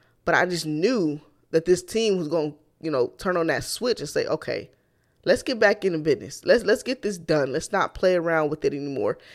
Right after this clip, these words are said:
And that's exactly what they did. They came out there, LeBron, A D, the whole team had that one mindset to get it done. And if I'm not mistaken, they was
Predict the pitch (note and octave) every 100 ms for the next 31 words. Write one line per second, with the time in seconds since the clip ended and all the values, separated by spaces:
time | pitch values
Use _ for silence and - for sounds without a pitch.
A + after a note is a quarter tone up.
0 | - - G3+ A#3 G3 F3+ G#3+ G3+ G3 F#3
1 | F#3+ E3+ G#3 A#3 - - _ _ - E3+
2 | - G3+ A3+ D#3+ E3+ C#3 C3+ D3+ F3+ _
3 | - D#3 D#3 D#3+ F3 F#3 G#3 - D#3 E3+
4 | F3 E3+ D#3 D#3+ F3 F#3+ - F#3+ F3 F3+
5 | - _ _ _ F3 E3 D#3 D#3 C#3 D3+
6 | F#3 F#3+ E3 C3+ - D3+ D3+ - _ _
7 | _ _ - F#3 D#3+ E3+ D#3+ F3+ - A3+
8 | B3 - _ _ _ - F#3 F3 D#3+ F3+
9 | G#3+ - A3 - F3+ D#3+